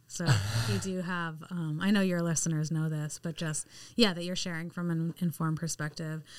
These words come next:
Speaker 1: And yeah, you know, it, it's, you know, it's what's right for one person is different for others. But even, you know, I, um, and, like, the long, the way I've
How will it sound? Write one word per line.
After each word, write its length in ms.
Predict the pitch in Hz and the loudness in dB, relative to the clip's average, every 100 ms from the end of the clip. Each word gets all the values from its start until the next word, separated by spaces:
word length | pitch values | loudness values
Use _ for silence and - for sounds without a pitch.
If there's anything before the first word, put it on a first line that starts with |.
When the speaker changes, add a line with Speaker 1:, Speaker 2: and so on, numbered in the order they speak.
| - | -2
Speaker 1:
And 140 | 247 254 | 2 2
yeah, 140 | 277 | 2
you 120 | 233 | 0
know, 140 | 214 208 | 0 -2
it, 200 | 202 - | -2 -4
it's, 220 | 208 - _ - | -6 -8 _ -2
you 140 | 214 | 0
know, 160 | 202 202 | 2 0
it's 300 | - - - | 0 0 -2
what's 260 | 190 202 | -2 -2
right 260 | 190 180 175 | 0 0 -2
for 340 | - 196 175 180 | -4 0 0 0
one 280 | 180 180 | 0 0
person 500 | 180 185 175 185 180 | 0 0 0 0 -2
is 440 | 170 170 170 - 165 | -2 -2 -2 -4 -6
different 360 | 180 165 170 156 | -8 -6 -8 -6
for 300 | - 165 156 | -4 -2 -2
others. 400 | 160 160 139 156 - - | -4 -4 -4 -6 -10 -6
But 160 | 208 202 | -2 2
even, 460 | 226 202 196 180 180 - - - - - | 2 2 2 2 -2 -8 -20 -20 -20 -6
you 100 | 202 | -2
know, 160 | 196 180 | 0 0
I, 540 | 180 185 190 190 190 170 - - - - - _ _ - | -2 -4 -4 -2 -4 -8 -20 -20 -20 -20 -20 _ _ 0
um, 360 | 202 190 185 190 | 4 6 6 6
and, 280 | 220 202 175 | 6 6 4
like, 240 | 208 - - | 2 0 -6
the 180 | 214 | -2
long, 440 | 214 208 190 202 - _ _ - - | 0 0 -2 -4 -12 _ _ -20 -4
the 140 | 214 | 0
way 200 | 202 202 | 4 4
I've 540 | 175 180 185 196 190 | 4 4 2 2 0